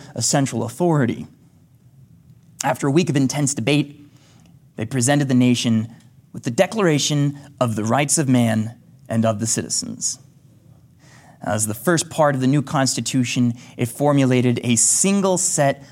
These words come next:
of natural rights for all men in life,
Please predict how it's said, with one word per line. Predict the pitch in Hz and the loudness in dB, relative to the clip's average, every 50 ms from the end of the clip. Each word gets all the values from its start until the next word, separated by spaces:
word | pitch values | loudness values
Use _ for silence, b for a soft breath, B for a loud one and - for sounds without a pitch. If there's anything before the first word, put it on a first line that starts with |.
| B B B | B B B
of | 117 120 117 113 113 B B B B | 0 0 0 -2 -4 B B B B
natural | - 120 131 143 147 160 156 - 196 185 160 | -2 0 2 2 0 0 -2 0 0 0 2
rights | 135 120 110 107 107 - - - - - - - _ _ _ - | 2 2 0 0 -2 -2 -2 -2 -4 -4 -6 -12 _ _ _ -8
for | - 123 - | -6 -4 0
all | - 165 180 175 165 | 2 2 4 4 4
men | 123 107 104 92 90 101 101 - b b b b | 2 0 -2 -4 -8 -10 -12 -14 b b b b
in | - 113 107 113 | -6 -4 -2 0
life, | 117 131 139 147 151 147 - | 0 0 0 0 -2 -4 -8